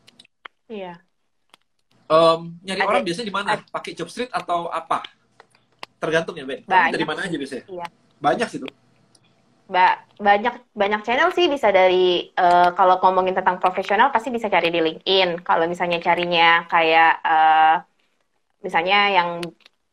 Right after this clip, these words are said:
Speaker 1: baru-baru fresh graduate bisa ada, ini nyebut merek boleh ya? <laughs> Bisa ada Glints, bisa ada, eh, banyak sih yang kemarin apa ya? Yang paling sering sebenarnya aku pakai Glints sih.
Speaker 2: Yes, pakai Facebook group juga ada.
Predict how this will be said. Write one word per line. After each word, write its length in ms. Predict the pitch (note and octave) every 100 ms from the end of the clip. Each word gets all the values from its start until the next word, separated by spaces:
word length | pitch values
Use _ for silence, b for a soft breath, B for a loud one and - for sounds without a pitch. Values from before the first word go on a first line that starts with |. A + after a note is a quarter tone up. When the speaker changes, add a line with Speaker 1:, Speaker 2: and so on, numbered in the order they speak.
| _
Speaker 1:
baru-baru 400 | F3 E3+ F3 E3+
fresh 240 | F3 E3 -
graduate 480 | F3 E3+ G3 A#3+ F#3+
bisa 160 | F3+
ada, 560 | E3 D#3 D#3 D#3 D#3 - _
ini 160 | G3+ A#3+
nyebut 160 | G3+ F#3
merek 160 | F#3 A3
boleh 240 | G3 F#3
ya? 80 | E3+
<laughs> 560 | - A#3 G#3 - - -
Bisa 160 | F3+
ada 240 | E3+ E3 B3 E3
Glints, 640 | A3 C4 C4 C4 B3+ C4 -
bisa 320 | F3 F3 D#3 D3
ada, 720 | D#3+ D#3+ D#3+ D#3 D#3 D3+ -
eh, 1000 | - D#3+ D3+ D3+ D#3 D3+ D3+ D3+ D3+ D#3+ F3 - _ - _ _ _ _
banyak 520 | - E3 D#3+ D#3+ E3 A3
sih 80 | A#3+
yang 80 | G#3+
kemarin 320 | F#3+ F#3+ G#3
apa 160 | G3+
ya? 240 | E3+ F3+ - -
Yang 140 | F#3+
paling 200 | F3+ F3 G3+
sering 160 | B3
sebenarnya 320 | B3+ A3 A#3+
aku 40 | A#3
pakai 160 | A3 F3
Glints 320 | F#3 G3 G#3
sih. 160 | F3+ F3+ _ _ _ - _ _ _ _ _ _
Speaker 2:
Yes, 240 | D#3+ D#3+
pakai 240 | - F3+ E3+
Facebook 320 | F#3 F3 E3
group 240 | D#3+ -
juga 160 | C#3+ C#3
ada. 480 | C3 C#3 D3+ D3